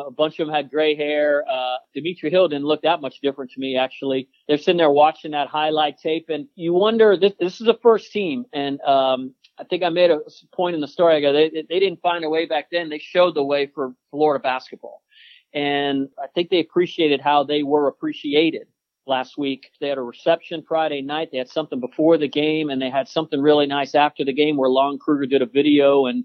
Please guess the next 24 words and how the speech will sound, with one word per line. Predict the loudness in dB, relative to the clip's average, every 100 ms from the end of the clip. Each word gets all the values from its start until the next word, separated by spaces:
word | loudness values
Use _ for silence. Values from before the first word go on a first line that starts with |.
| _
did | -2 0
some | 0
reflections | 0 4 2 2 -4 0 2
on | 2
that. | 2 0
They | 0
did | 0 2
that | 4 4
up | 2 -2
in | -4
the | -4 -6 _ _ _
Exactech | -6 0 -2 0 -4 -2
Arena | -2 -2 -2
in | -2 -2
one | -2
of | -4
the |
rooms. | -4 -2 -2 -4 -2
So | 2 2 _ _ -2
I | 2
went | 4
up | 2 0
and, | -6 -4
uh, | 0 0